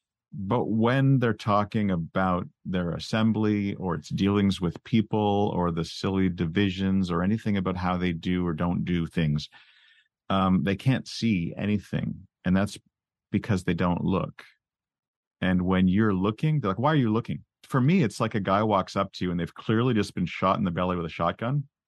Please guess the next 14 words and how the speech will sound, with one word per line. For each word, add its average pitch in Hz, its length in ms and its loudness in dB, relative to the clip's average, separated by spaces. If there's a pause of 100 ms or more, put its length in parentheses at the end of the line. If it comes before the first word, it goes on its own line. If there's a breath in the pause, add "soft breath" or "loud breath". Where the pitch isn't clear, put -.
(120)
And 95 140 4
you 98 140 2
look. 117 380 0 (240)
They're 104 80 -2
like, 110 100 -2
"Why 151 120 2
are 202 60 4
you 170 100 6
looking? 165 380 0 (320)
What's 143 360 -4
your 151 80 4
motive? 135 380 2
Like, 85 160 -6
what, 104 240 2